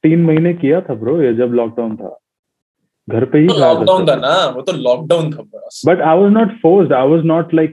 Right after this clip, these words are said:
Speaker 1: compelled to कि भाई आपको खाना ही खाना।
Speaker 2: अच्छा।
Speaker 1: I'm, I'm, that's what I'm telling you, I'm not hooked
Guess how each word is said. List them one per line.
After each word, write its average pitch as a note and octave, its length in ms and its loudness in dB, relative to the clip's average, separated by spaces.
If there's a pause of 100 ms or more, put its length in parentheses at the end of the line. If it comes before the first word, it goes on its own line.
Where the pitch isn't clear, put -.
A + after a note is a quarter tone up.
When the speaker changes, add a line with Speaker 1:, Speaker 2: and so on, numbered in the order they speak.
Speaker 1:
compelled C3+ 560 0 (160)
to B2+ 160 -4
कि C3 80 -2
भाई A#2 220 -2
आपको A#2+ 200 -6
खाना A2 320 -12
ही A2+ 60 -8
खाना। G#2+ 320 -16 (880)
Speaker 2:
अच्छा। B2+ 280 -10
Speaker 1:
I'm, C3 220 0
I'm, - 200 0
that's D3 200 -2
what E3+ 80 4
I'm E3+ 100 2
telling F3 260 2
you, B2 140 4
I'm C3+ 160 0
not G#3+ 160 -2 (340)
hooked - 320 -2